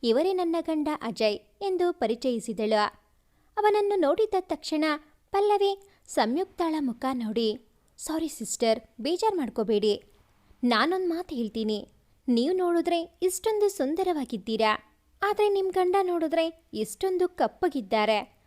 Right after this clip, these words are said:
ಮತ್ತು ನೋಡಲು ಸ್ವಲ್ಪವೂ ಚೆನ್ನಾಗಿಲ್ಲ. ಇಂಥವರನ್ನು ನೀವು ಹೇಗೆ ಒಪ್ಪಿಕೊಂಡಿರಿ?" ಎಂದು ಕೇಳಿದಳು. ಹೇಳಿದೆನಲ್ಲ,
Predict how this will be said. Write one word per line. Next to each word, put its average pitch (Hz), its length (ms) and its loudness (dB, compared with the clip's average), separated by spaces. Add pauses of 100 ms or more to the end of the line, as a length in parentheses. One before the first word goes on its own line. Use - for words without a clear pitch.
(160)
ಮತ್ತು 427 300 2
ನೋಡಲು 381 380 4
ಸ್ವಲ್ಪವೂ 349 520 0
ಚೆನ್ನಾಗಿಲ್ಲ. 226 580 -2 (1200)
ಇಂಥವರನ್ನು 339 680 0
ನೀವು 302 420 0
ಹೇಗೆ 427 440 -2
ಒಪ್ಪಿಕೊಂಡಿರಿ?" 339 680 0 (480)
ಎಂದು 330 220 0
ಕೇಳಿದಳು. 220 720 -2 (720)
ಹೇಳಿದೆನಲ್ಲ, 320 600 0